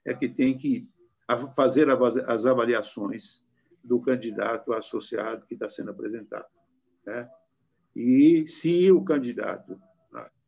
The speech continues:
a associado não for aprovado pelo Conselho Diretor, nada feito. Nada feito.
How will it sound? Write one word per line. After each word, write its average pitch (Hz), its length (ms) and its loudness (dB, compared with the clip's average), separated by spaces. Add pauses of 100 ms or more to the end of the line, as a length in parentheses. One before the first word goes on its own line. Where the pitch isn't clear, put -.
(280)
a 123 140 -2
associado 113 600 -4
não 165 400 2
for 139 280 0
aprovado 117 480 -2
pelo 104 180 -8
Conselho 107 400 -10
Diretor, 117 560 -8 (380)
nada 131 720 -2 (140)
feito. 107 520 -8 (640)
Nada 117 400 -10
feito. - 420 -18